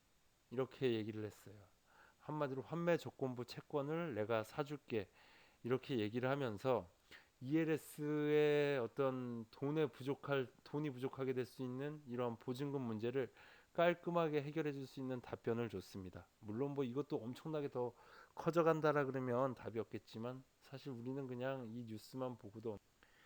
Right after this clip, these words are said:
잠깐 뭐 삼천포로 빠져서 외국도 똑같긴 하지만 정말 부럽습니다.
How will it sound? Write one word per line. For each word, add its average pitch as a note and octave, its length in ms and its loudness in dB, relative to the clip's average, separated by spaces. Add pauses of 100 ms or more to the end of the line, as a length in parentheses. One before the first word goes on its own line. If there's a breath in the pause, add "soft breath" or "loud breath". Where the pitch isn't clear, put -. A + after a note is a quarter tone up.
(460 loud breath)
잠깐 C#3 260 -4
뭐 B2+ 100 -4
삼천포로 C#3+ 920 -2
빠져서 A2+ 640 -2
외국도 A#2+ 360 0
똑같긴 D3 500 -4
하지만 C3+ 480 -6
정말 B2+ 320 -6 (100)
부럽습니다. B2 680 -6